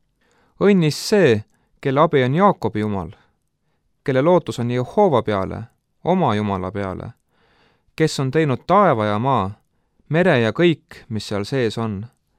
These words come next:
kes tõde hoiab igavesti, kes mõistab õiglast kohut neile, kelledele liiga tehakse, kes annab leiba näljaseile. Jehova päästab lahti, kes on kinni seotud.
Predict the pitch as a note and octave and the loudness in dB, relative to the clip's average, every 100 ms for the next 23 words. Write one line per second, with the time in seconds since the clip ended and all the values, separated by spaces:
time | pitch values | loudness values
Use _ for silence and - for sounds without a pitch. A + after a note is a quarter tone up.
0 | _ _ _ _ _ A#2 A2+ - _ - | _ _ _ _ _ -6 -6 -10 _ 0
1 | F3+ B2+ A2 B2 A2+ D3+ E3 A2+ G2+ - | 2 2 2 0 0 0 2 2 0 -6
2 | - F#2 G2+ _ _ _ _ _ _ B2+ | -12 -12 -14 _ _ _ _ _ _ -6
3 | - D3 E3 C#3 A#2+ E3+ F3+ A2+ - - | -2 -2 -2 -2 0 2 2 -2 -6 -4
4 | D3 A#2 - B2+ C3 G2+ F#2+ G#2+ _ _ | -2 -2 -4 -4 -2 -4 -6 -10 _ _
5 | _ _ - B2+ A2+ G#2+ G#2 A2+ C3 G#2+ | _ _ -4 -2 -2 -2 -4 -2 -2 -2
6 | G2 G2+ F#2 - - F#2+ - _ _ _ | -2 -4 -6 -10 -14 -14 -16 _ _ _
7 | _ - C#3+ D#3 D3+ C3+ C#3+ F#3 D#3 B2 | _ -4 -4 -2 -2 -2 2 2 4 0
8 | C#3 B2 G#2 G#2+ F#2+ E2 A#2 _ _ _ | 0 -2 -4 -6 -10 -12 -16 _ _ _
9 | _ _ _ _ - C3 B2 G#3 G#3 C#3+ | _ _ _ _ -6 -4 -2 2 4 4
10 | A#2 C3+ C3 A2+ B2+ C#3 - - F#2+ - | 4 0 0 -4 -2 -2 -6 -10 -10 -10
11 | G#2 G#2+ G#2+ A#2 G2+ A2 G2+ - - - | -10 -8 -4 -4 -4 -6 -8 -10 -18 -18